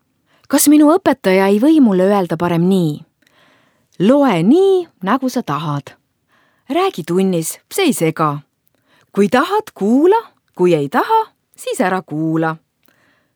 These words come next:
Kas sa tahad täna vastata? Kas sa tahad jutustada?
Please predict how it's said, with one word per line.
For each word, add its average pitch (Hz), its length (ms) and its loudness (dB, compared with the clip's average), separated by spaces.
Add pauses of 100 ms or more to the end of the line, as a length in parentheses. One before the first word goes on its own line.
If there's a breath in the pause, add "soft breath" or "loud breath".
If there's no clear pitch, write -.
(460)
Kas - 160 -10
sa 311 100 -10
tahad 302 300 -4
täna 165 240 -4
vastata? 156 600 -8 (760)
Kas - 180 -6
sa 147 100 -8
tahad 170 320 -4
jutustada? 175 640 -6